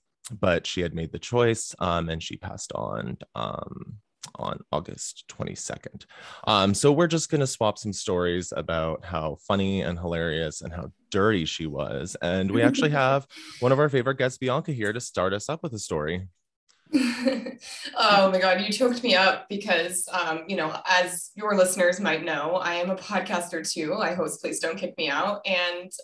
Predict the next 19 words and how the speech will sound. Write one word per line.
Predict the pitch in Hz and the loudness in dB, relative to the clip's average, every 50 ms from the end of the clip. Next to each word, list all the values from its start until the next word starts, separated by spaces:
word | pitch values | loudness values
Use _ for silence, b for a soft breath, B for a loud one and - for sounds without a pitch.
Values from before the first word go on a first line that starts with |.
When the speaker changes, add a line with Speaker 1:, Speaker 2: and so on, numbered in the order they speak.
| - - - | -16 -10 -10
Speaker 2:
um, | - - - - - - - - - - _ _ _ | -8 -8 -8 -10 -10 -12 -14 -14 -16 -18 _ _ _
Eve | - 185 214 226 254 247 220 202 - - | -6 -4 0 0 0 0 -2 -6 -12 -10
was | - - - - - - | -8 -4 -4 -2 -2 -2
so | - - - - | -4 -4 -6 -2
special. | - - - - - - - - - - 160 156 156 156 156 - B B B B B B B B B B B B B B | -2 -2 -2 -2 -6 -6 -4 -6 -4 -4 -4 -4 -4 -4 -6 -10 B B B B B B B B B B B B B B
Um, | - 220 214 208 214 196 190 190 196 196 196 202 B B B B B B B B _ _ _ - - - - | 0 2 4 4 6 4 4 4 2 0 0 -2 B B B B B B B B _ _ _ -18 -10 -6 -2
I'm | 240 254 277 | 4 4 6
so | - - 233 - | 6 6 4 2
sorry, | - 254 311 370 - 151 151 156 | 2 0 2 2 2 4 4 4
like, | 156 165 160 160 | 4 2 2 0
that | 180 165 | -2 -2
I'm | 165 165 160 170 | -2 -4 -4 -6
just | 170 170 - - - - | -2 -2 0 0 0 0
so | - 196 180 | 2 2 2
choked | 180 - - 208 202 - - | 2 0 -2 -2 -4 -2 -2
up. | 254 - - - - B B B B B B B B B B | 0 0 0 -2 -6 B B B B B B B B B B
Speaker 1:
Okay. | 107 - 226 220 208 202 196 190 185 | 2 6 6 8 6 6 4 2 0
Speaker 2:
Um, | 185 - - _ _ _ - | -2 -4 -8 _ _ _ -4
so, | 262 - - - 294 294 - 269 277 - - | -2 0 0 2 0 2 2 2 2 2 0